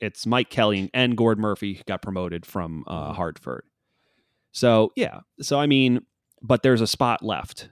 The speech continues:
Speaker 1: So there has been speculation that that, that spot will maybe go to a, a, uh, assistant who is maybe a little bit more progressive,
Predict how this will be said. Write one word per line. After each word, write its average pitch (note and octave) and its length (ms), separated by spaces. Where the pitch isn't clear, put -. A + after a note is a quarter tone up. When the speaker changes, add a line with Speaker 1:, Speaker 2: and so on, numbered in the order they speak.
Speaker 1:
So F#2+ 560
there A#2 160
has A#2+ 80
been B2+ 120
speculation G#2 560
that F2+ 120
that, E2+ 80
that G2+ 140
spot F#2+ 260
will G2 100
maybe G2 260
go G#2 160
to - 160
a, F#2+ 220
a, E2+ 240
uh, E2 380
assistant - 540
who F#2+ 120
is E2+ 120
maybe F2+ 180
a E2+ 60
little F2+ 200
bit D2+ 80
more F#2+ 220
progressive, G2+ 640